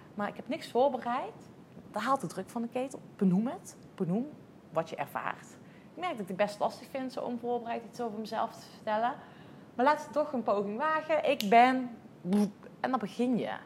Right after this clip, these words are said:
En ik weet uit ervaring, als je dit doet, dan is de druk van de ketel. Andere mensen, die hebben zoiets van: "Oh, nou, dat heeft ze onvoorbereid gedaan. Nou, dat is best goed." Ehm,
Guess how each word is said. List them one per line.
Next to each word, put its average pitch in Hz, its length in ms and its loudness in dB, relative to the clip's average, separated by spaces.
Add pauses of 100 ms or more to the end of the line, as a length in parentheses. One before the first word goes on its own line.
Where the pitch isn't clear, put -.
(720)
En 240 320 2 (540)
ik - 140 -4
weet 202 420 -2
uit 196 180 2
ervaring, 240 540 2
als 220 80 -10
je - 60 -18
dit 190 220 -6
doet, 285 140 -2 (100)
dan 180 120 -4
is 180 100 -10
de 170 60 -12
druk 247 240 -6
van - 100 -6
de 185 80 -8
ketel. 262 580 -2
Andere 262 240 4
mensen, 226 280 2
die 208 100 4
hebben 185 180 -2
zoiets 170 200 -8
van: - 100 2
"Oh, - 200 2 (200)
nou, - 160 -2
dat 156 80 6
heeft 165 140 2
ze - 60 -10
onvoorbereid 226 640 0
gedaan. - 280 -2
Nou, 175 160 4
dat - 100 -10
is - 100 -16
best - 220 -10
goed." - 340 -2 (960)
Ehm, 220 360 2